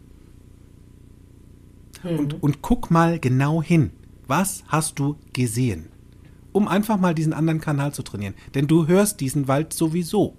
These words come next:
Speaker 2: In deiner Vorstellung oder live. Das ist egal. Es
Speaker 1: Ja.
Speaker 2: geht ja auch noch anders. Also wenn du jetzt sagst, gut, ähm,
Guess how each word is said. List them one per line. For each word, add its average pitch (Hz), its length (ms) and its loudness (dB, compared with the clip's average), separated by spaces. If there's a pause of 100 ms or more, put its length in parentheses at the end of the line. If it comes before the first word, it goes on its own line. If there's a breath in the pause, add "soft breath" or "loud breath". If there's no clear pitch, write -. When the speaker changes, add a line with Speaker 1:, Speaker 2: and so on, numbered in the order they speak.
(320)
Speaker 2:
In 127 140 -4
deiner 135 220 0
Vorstellung 185 640 -6 (120)
oder 185 200 0
live. 165 340 -4 (440)
Das 160 200 0
ist - 340 -10
egal. 214 460 -10 (2500)
Es - 80 -14
Speaker 1:
Ja. - 40 -6
Speaker 2:
geht 175 200 0
ja - 80 -2
auch 180 120 -2
noch 190 200 0
anders. 196 400 2
Also 127 180 -2
wenn 143 140 2
du 143 60 2
jetzt 139 120 -2
sagst, 151 240 -4
gut, 285 220 -6 (560 loud breath)
ähm, 190 380 4